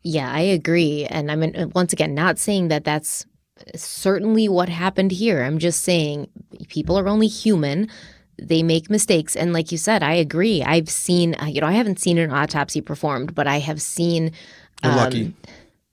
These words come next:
Speaker 1: yeah. And not in person, but I've seen, like, video footage of s-, of certain parts of it. And sometimes it feels like they're just, like, tearing this body apart, like, like, breaking bones and things. And
Speaker 2: Yeah.
Speaker 1: it's, it's very, um,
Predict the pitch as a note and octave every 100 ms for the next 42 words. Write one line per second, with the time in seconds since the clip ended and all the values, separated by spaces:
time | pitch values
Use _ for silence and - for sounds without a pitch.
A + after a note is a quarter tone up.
0 | _ - - - - - - - E3+ F3+
1 | A3+ A#3 A3+ G3 E3+ E3 - B3 A#3 E3+
2 | D#3+ F3 E3 D#3 E3+ D#3+ D#3 C#3+ C3+ -
3 | - D#3 D3 - - D#3 D#3+ E3 E3 D3+
4 | C#3+ D#3+ E3 G#3+ A#3+ D#4 G3+ D#3+ G3+ G3
5 | F3+ D#3+ E3 E3 - D3 C3+ - - F#3
6 | G#3+ G3 E3+ D#3+ D#3+ D#3+ D3+ D3+ B2 -
7 | - G#3 B3 E3+ C#3+ D3 D3 - E3+ D#3+
8 | D#3 D#3+ F#3 G3 G3 F3 D3+ E3+ E3 G#3
9 | G#3 G#3+ G#3+ G#3 G#3 G#3 G3+ F3 D3+ D#3
10 | - - - - A#2+ C3 C#3 - E3+ F3+
11 | G3 A3+ G#3+ F3 D3 C#3